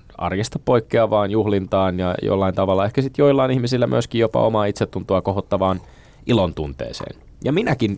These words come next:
iloitsen, kun ihmisillä on kivaa, mut ehkä se ei estä pohtimasta kuitenkaan, että onkohan tämä vähän liian pitkälle meillä jossain määrin viety. Ja siksi varmaan ilahduin, kun mä luin Suomen Kuvalehden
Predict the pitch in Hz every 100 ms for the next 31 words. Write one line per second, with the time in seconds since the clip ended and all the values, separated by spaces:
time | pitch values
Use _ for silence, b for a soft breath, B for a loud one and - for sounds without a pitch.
0 | - 104 78 76 - 76 104 104 101 113
1 | 127 127 123 135 101 85 - B B B
2 | B 98 139 - 139 165 160 165 156 -
3 | 208 - 143 - 110 120 - 113 107 92
4 | 82 80 82 92 120 156 147 - 160 160
5 | 240 - 123 104 98 - 101 95 87 -
6 | 95 - 71 67 65 69 73 73 - -
7 | 73 - - 71 73 80 85 78 - -
8 | - 92 165 - 214 180 143 160 151 117
9 | 101 107 104 104 117 110 110 107 92 87